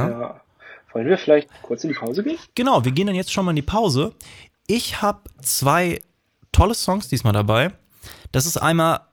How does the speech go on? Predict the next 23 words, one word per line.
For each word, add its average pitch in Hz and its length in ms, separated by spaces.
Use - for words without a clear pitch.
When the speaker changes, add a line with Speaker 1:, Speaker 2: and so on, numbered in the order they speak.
Speaker 2:
Wildberry 160 580
Lillet 131 440
von 110 340
Nina 170 260
Chupa. 196 500
Einen 104 220
tollen 143 240
Speaker 1:
Mhm. 113 40
Speaker 2:
Song. 110 160
Kennst 185 220
du 120 40
den? 143 160
Speaker 1:
Ja, 110 200
der 117 160
ging 135 140
richtig, 135 240
also 123 140
ich 127 140
mag 123 200
ihn 117 80
nicht 113 140
so, 117 240
aber 113 400